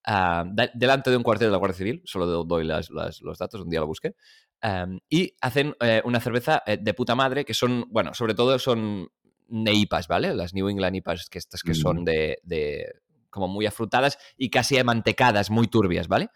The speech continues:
Speaker 2: Mm.
Speaker 1: Maravillosas. Entonces, me iba a pedir una de estas que tenían de tirador, pero me dijo, "No empieces con esta, porque tiene diez de graduación. Entonces, empieza por una más suave".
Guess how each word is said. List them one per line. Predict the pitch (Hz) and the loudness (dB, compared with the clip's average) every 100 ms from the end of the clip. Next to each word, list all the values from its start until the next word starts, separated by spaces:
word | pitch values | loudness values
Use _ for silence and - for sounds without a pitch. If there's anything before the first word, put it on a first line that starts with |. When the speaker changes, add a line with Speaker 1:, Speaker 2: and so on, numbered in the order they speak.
| _ | _
Speaker 2:
Mm. | - 143 143 | -2 0 4
Speaker 1:
Maravillosas. | 135 139 131 101 - 80 - _ _ - | 4 6 6 4 0 -10 -14 _ _ -4
Entonces, | 151 202 226 - | 2 4 2 0
me | 143 170 | 2 6
iba | 220 | 6
a | |
pedir | 202 196 | 6 6
una | 185 | 6
de | 180 | 4
estas | - 143 - | 2 -2 2
que | 147 | 2
tenían | 139 147 165 | 4 4 4
de | 147 | 2
tirador, | 131 120 127 131 | 2 4 2 2
pero | 135 | 0
me | 135 | 0
dijo, | 127 113 98 - - _ _ | 2 2 0 -4 -20 _ _
"No | 120 143 | 0 4
empieces | 170 160 156 151 | 4 4 2 2
con | 127 | 0
esta, | 131 - 92 127 _ _ - - | 0 -2 -6 -8 _ _ -20 0
porque | 117 110 110 | 0 2 4
tiene | 113 113 | 4 4
diez | 90 - - _ _ - - | 2 0 -8 _ _ -18 -10
de | 95 87 | -2 0
graduación. | 85 82 82 85 85 - _ - | 0 0 -2 -4 -8 -10 _ -6
Entonces, | 98 120 - - _ - | 0 0 -2 -18 _ -8
empieza | 104 113 113 | -2 0 0
por | 113 | 0
una | 113 | 2
más | 113 - | 0 2
suave". | 90 78 143 | 0 0 -4